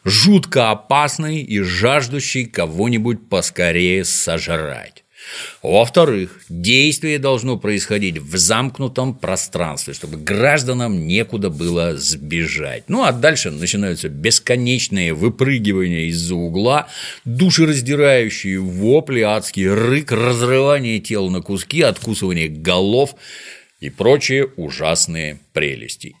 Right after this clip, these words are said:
Именно так строятся практически все фильмы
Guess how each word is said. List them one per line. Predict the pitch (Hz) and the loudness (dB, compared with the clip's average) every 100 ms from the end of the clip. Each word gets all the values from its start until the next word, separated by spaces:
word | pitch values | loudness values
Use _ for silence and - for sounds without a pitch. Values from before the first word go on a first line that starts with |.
| - | 2
Именно | 202 196 180 156 131 127 | 4 6 2 -2 -2 -4
так | - 110 85 - - - | -2 0 0 -4 -16 -12
строятся | - - 147 156 135 104 | -2 4 6 4 0 -6
практически | - 92 - 117 113 101 107 | -6 -8 -4 -4 -2 -2 -4
все | 95 - - - 98 110 120 - | -4 0 2 4 4 4 2 -6
фильмы | - 80 78 80 82 | -6 -4 -2 -2 -4